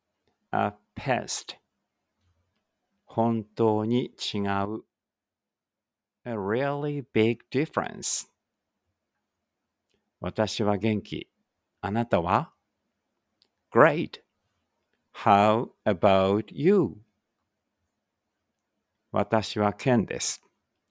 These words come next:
こんにちは。I'm Ken.How's your day?今のところ問題ないわね。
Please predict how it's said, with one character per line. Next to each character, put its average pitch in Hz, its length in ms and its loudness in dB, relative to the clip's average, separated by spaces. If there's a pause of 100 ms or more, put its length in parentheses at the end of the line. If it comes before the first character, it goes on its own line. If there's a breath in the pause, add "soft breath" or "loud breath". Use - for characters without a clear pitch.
(160)
こ 101 160 -4
ん 98 60 0
に 95 120 0
ち - 140 -8
は。 87 180 -6 (1400)
I'm 123 500 6
Ken.How's - 520 -6 (1600)
your 110 140 4
day? 90 540 0 (2750)
今 117 320 4
の 156 160 -2
と 151 160 0
こ 147 200 2
ろ 131 360 4 (160)
問 117 260 2
題 117 200 4
な 117 160 2
い 120 60 0
わ 80 160 -2
ね。 95 360 -8